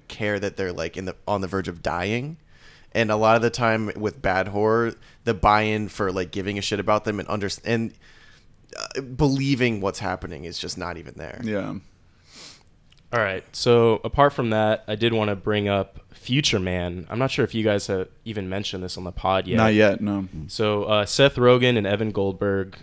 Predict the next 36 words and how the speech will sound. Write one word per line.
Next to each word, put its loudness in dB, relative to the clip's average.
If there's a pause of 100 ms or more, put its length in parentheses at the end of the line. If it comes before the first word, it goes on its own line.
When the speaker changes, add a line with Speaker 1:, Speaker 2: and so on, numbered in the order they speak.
(140)
Speaker 3:
starring 0
Josh 0
Hutcherson. -2 (840)
And 6
I 6
kinda 4
just 0
watched 4
this -4
on 4
a 4
whim. 2
It's -4
on -4
Hulu. 0 (580)
And 2
first 2
episode, 2
I'm 2
like, 0
um, -2
it's, -8
it's -4
okay. 6
Second 2
episode, 2
I'm 2
like, 0
all 2
right, 4
I 0
see -4
what's 0
going -4
on -4
here. -4